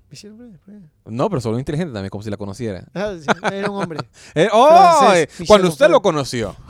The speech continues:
Speaker 1: <laughs> No me conoció, me encantaría. Bueno, es que es una creencia de cada quien y hasta ahí todo bien. Pero cuando se empiezan a meter con el estilo de vida de uno, en el
Speaker 2: Ah,
Speaker 1: sentido
Speaker 2: no
Speaker 1: de,
Speaker 2: jodas.
Speaker 1: u-, por ejemplo, eh, la gente me dice, "Ma, es que usted", es, un día yo estaba hablando una cosa contra la religión y me decían,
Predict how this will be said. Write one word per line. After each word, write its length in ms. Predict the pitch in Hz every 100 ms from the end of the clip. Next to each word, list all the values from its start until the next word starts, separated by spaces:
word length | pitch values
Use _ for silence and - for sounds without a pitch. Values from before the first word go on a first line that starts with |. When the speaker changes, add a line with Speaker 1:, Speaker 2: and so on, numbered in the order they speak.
| -
Speaker 1:
<laughs> 720 | 220 - 202 214 - - 233
No 80 | 202
me 100 | 170
conoció, 280 | 180 180 165
me 60 | 156
encantaría. 420 | 151 147 170 165 - 214 - 151
Bueno, 180 | 339 339
es 120 | 330
que 60 | 247
es 60 | 285
una 100 | 320
creencia 340 | 277 285 285
de 40 | 277
cada 200 | 277 269
quien 200 | 285 302
y 40 |
hasta 140 | 247 196
ahí 80 | 196
todo 160 | 233
bien. 260 | 214 190 147 _ _ _
Pero 340 | 349 294 226 - _ _ _ _ _ _ _ - -
cuando 300 | 226 208 185
se 80 | 170
empiezan 240 | 185 269
a 60 | 247
meter 440 | 180 220 202 208 _ -
con 180 | 202
el 120 | 190 165
estilo 380 | - 285 277 196
de 40 |
vida 160 | 190 196
de 140 | 226
uno, 220 | 208 170
en 80 | 165
el 40 |
Speaker 2:
Ah, 140 | 147 160
Speaker 1:
sentido 160 | 147
Speaker 2:
no 60 | 120
Speaker 1:
de, 80 | 113
Speaker 2:
jodas. 400 | 95 90 - - _ _
Speaker 1:
u-, 160 | 220 196
por 160 | -
ejemplo, 260 | 190 185 165
eh, 80 | 175 _ _
la 80 | 185
gente 160 | 208
me 20 | 233
dice, 80 |
"Ma, 100 | 226
es 80 | 214
que 60 | -
usted", 240 | 262 254 -
es, 140 | 196 - _
un 160 | 165 160
día 100 | 190
yo 100 | 190
estaba 180 | -
hablando 180 | 190 185
una 80 | 190
cosa 140 | 196 196
contra 200 | 190 185
la 120 | 196
religión 340 | 185 202 190 202
y 20 |
me 40 | 170
decían, 200 | 170